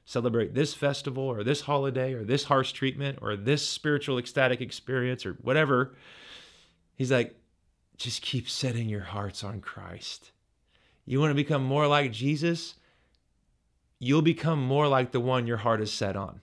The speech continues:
That's his unbelievable argument. Set your hearts on Christ, on things above, where Christ is seated at the right hand of God. And he's like, Kate, you wanna get closer to Christ? Set, keep setting your mind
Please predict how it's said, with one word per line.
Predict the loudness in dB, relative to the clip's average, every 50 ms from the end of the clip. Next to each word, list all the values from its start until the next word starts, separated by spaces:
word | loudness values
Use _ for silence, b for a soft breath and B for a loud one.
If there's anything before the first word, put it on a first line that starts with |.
| _ _ -2
That's | -2 0 4
his | 4 4 4 4 0 -10 -20 -20 _ 0
unbelievable | 4 6 6 8 8 6 4 4 4 4 4 4 4 4 4 0 -2 -4 -4 -4
argument. | -2 -2 -2 -4 -6 -10 -12 -12 -18 -20 _ _ _ _ _ _ _ _ B B B B B B B B B B B
Set | B -6 -2 -2 -2 0 0
your | -2 -2
hearts | 0 0 0 0 0 0 -4 -12 -16
on | -12 -8 -8 -6 -6 -8 -10
Christ, | -12 -12 -12 -10 -10 -10 -12 -14 -14 -12
on | -12 -12 -10
things | -10 -8 -8 -8 -8 -10
above, | -10 -8 -8 -6 -6
where | -6 -6 -6
Christ | -8 -8 -10 -10 -8 -8 -10 -10 -14
is | -16 -16
seated | -14 -14 -14 -12 -12 -12 -14 -14 -18 _ _ _ _ _ _ _ _ _ -16
at | -10 -6
the | -4 -4
right | -4 -4 -4 -6 -8
hand | -8 -10
of | -12 -12 -14 -14
God. | -14 -14 -12 -14 -16 -16 _ _ _ _ _ b b b b b b b b b b b b b
And | -4 -2
he's | 0 2
like, | 2 0 0 2
Kate, | 2 4 4 4 4
you | 2
wanna | 2 4 6
get | 4 4 6
closer | 4 4 4 4 0
to | -6 -6
Christ? | -4 -4 -2 0 0 0 -2 -4 -16 b b b b b b b b b b -20 -18 -14
Set, | -10 -8 -2 2 2 2 2 0 -12 -10
keep | -2 0 0 0 0
setting | 0 0 2 2 2 2
your | 0 0 0
mind | 0 0 0 0 2 0 0 0 -2 -4 -6